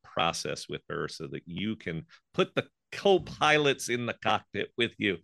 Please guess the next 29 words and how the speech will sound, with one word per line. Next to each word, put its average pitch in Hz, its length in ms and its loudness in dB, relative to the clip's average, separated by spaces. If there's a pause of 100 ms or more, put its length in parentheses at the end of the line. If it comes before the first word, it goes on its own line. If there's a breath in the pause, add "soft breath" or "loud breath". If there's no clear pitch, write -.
(220 loud breath)
so - 160 0
you 95 200 0
can 85 180 -4 (100)
elevate 104 460 -2
your 87 100 -6
business 82 460 -6
and 78 140 -10
pilot 78 380 -2
it 73 200 -2
to 87 180 -6
greater 82 560 -2 (300)
success. - 680 -10 (360 loud breath)
If - 180 -6
you 113 100 4
liked 120 520 4
what 127 180 0
you 104 100 2
heard 104 340 4
or 82 140 -2
watched 113 440 2
today, 104 340 -2 (440 soft breath)
please 143 500 2
go 107 460 4
and 87 680 -4 (120)
to 104 100 -8
your 87 120 -4
favorite 113 480 4 (440)
podcast 110 500 2
platform, 110 600 2